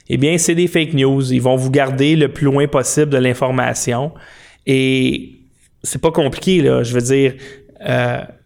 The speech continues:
écoutez les émissions du studio pendant une semaine, vous allez avoir plus d'informations ici que les cinq dernières années à Radio-Canada.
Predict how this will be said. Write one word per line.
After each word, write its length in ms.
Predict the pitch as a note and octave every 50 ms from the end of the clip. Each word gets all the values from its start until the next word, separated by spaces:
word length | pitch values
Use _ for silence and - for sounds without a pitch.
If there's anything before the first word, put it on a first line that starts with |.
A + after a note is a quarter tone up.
| - B3+ B3 - - -
écoutez 520 | - C#3+ - - - - F3 F3+ F#3 F3+
les 340 | E3+ D#3+ D3 C#3 C3+ B2+ C3+
émissions 340 | C#3 C3+ B2 - D#3+ E3 E3+
du 120 | D3+ B2+
studio 480 | B2 - - - - C3+ B2 B2+ C#3+ E3
pendant 240 | D#3+ D#3 C#3 C#3 C#3
une 120 | C3+ B2+
semaine, 360 | C3 - - C#3 D3 D#3+ E3+ D#3
vous 100 | C3+ C3+
allez 100 | C3+ C3
avoir 200 | C3 - - E3+
plus 160 | E3 E3 E3
d'informations 640 | D#3+ D3+ C#3 D#3 C#3+ C#3 C#3 C3 B2 - D#3+ D#3+
ici 260 | D3 B2+ - - D#3+ D#3+
que 160 | D#3+ - C#3+
les 160 | C3 C3 C3
cinq 240 | C3 - D3 D3 C#3
dernières 360 | C#3+ C3+ C3+ C#3 C#3+ C3+ C3+
années 280 | C3 B2+ C3 C#3+ C3+ C3
à 40 |
Radio-Canada. 640 | C3 B2+ B2 C3 B2+ B2+ B2 A#2 A2 G#2+ A#2 A2